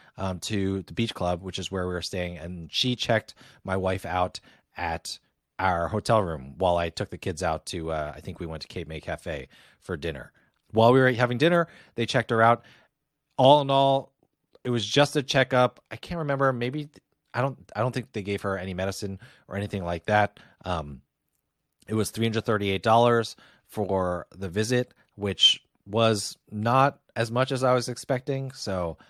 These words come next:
um, it's a lot of money, but it was not as much as I was expecting. Um, and they also, I think I didn't mention this last time, Leslie, but they,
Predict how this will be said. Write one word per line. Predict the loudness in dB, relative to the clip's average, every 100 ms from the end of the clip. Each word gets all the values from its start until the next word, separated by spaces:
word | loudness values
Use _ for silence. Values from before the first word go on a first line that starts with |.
| -14
um, | -10 -8 -10 -10
it's | -10 -2
a |
lot | 0 0
of |
money, | -4 -8 -12 -10
but | -8
it |
was | -6
not | -4
as | -4
much | -6 -10 -14 -20 -20 -12
as | -10 -6
I | -6
was | -6
expecting. | -10 -6 -6 -6 -8 -10 -20 -10
Um, | -6 -4
and | 0 4
they | 8
also, | 8 8 4 4
I | 2 -2
think | -2
I | 0
didn't | 0 2
mention | -2 -2
this | -4 -2
last | -2 -2
time, | -6 -8 -10 -18 _ _
Leslie, | -6 -6 -4 -6
but | -4 -4 0
they, | 0 0 -4